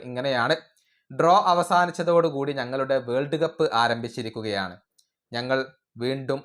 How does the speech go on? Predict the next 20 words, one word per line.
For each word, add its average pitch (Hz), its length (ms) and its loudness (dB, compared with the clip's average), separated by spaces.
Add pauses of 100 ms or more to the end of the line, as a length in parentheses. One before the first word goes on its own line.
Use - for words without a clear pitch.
(140)
ശ്രമിക്കാൻ 139 540 -2 (100)
തന്നെയാണ് 120 480 -4
പോകുന്നത്. 110 440 -6 (640)
കിരീടം 190 340 4 (120)
നിലനിർത്തുക 160 640 0
എന്നല്ലാതെ 135 480 2 (440)
ഞങ്ങളുടെ 170 400 4 (260)
മുന്നിൽ 127 300 -6 (120)
മറ്റൊരു 131 420 -4
ലക്ഷ്യവുമില്ല. 151 560 2 (460)
അത് 127 180 -8
ബുദ്ധിമുട്ടായ 151 500 0 (120)
കാര്യമാണ് 156 480 2 (120)
എന്നുള്ളത് 165 380 0
അറിയാം. 143 260 0
പക്ഷേ 147 180 -2
ഒരിക്കൽ 156 440 0
കൂടി 151 200 -2 (380)
ആ 180 80 6 (120)
കിരീടം 170 400 2